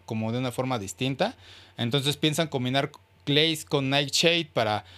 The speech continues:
aún así envenenar más las imágenes para la inteligencia artificial. Y pues sí, obviamente lo que busca, pues, es proteger todas las ilustraciones,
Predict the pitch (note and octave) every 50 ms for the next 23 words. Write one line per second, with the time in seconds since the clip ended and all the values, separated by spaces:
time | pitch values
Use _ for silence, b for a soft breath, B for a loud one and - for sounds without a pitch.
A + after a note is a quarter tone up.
0 | B B B B B - B2 B2+ C3+ D3 C#3+ C#3+ C3 - C#3+ C#3 C#3 C3+ C3 B2
1 | A#2 A#2 A#2+ A#2+ B2+ B2 A#2+ B2 B2+ B2+ C3+ C3+ C3+ C3 A#2+ - C3 C3 C#3 C3
2 | - D3 C3+ C3 A#2+ - C3 G#2+ G2 G2+ A2 G#2+ - G#2+ A2 - B2+ A#2+ - C3+
3 | A2+ - A2 G2 A2 G#2+ - C#3 D3 F3 F#3 B B B B B B B - B2
4 | B2+ A#2+ - C#3+ C3+ - C#3+ C3 C3 - B2+ C#3+ D3+ D3+ D3+ D3+ D3+ - D#3 D3+
5 | C#3+ C3+ C3 - - C3 C3 D3+ D3 - - C#3+ B2+ - B2 A#2+ A#2 - - C#3+
6 | B2+ - G#2+ B2+ B2+ A#2 - A#2+ A#2 A2+ A2 - A2 G#2+ G#2 - - B2+ A#2+ -
7 | D#3 D#3 D#3+ D3+ -